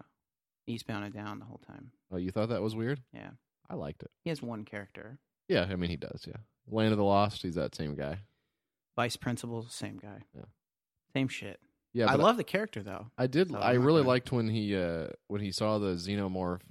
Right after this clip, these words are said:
Speaker 2: and he said, "I'm, I'm gonna bean this piece of shit."
Speaker 1: <laughs>
Speaker 2: And he
Speaker 1: I
Speaker 2: hauls off and throws, like, a seventy mile an hour <laughs> fastball. And xenomorph's like, "Meh."
Speaker 1: You're fucking out.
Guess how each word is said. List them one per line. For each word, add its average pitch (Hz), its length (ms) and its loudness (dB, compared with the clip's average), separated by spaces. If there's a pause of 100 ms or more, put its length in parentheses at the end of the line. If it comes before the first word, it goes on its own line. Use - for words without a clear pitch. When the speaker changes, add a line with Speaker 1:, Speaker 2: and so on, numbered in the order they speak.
(120)
Speaker 2:
and 82 100 -10
he 87 60 -6
said, 87 200 -2
"I'm, 101 180 -2 (120)
I'm 101 100 -2
gonna 113 160 0
bean 107 320 -2
this 98 120 -2
piece - 320 -4
of 95 60 -4
shit." 101 360 4
Speaker 1:
<laughs> - 60 -20 (920)
Speaker 2:
And 165 160 4
he 101 60 -2
Speaker 1:
I - 20 -4
Speaker 2:
hauls 120 280 6
off 110 220 6
and 107 140 0
throws, 104 320 2
like, 110 140 0
a 95 100 0
seventy 98 600 2
mile 92 320 2
an 190 80 10 (140)
hour 175 140 12
<laughs> - 0 -
fastball. 139 720 6 (580)
And 92 180 -6
xenomorph's 107 500 2
like, - 200 -2
"Meh." 160 80 -4 (500)
Speaker 1:
You're 131 120 -6
fucking 135 340 0
out. 127 300 -2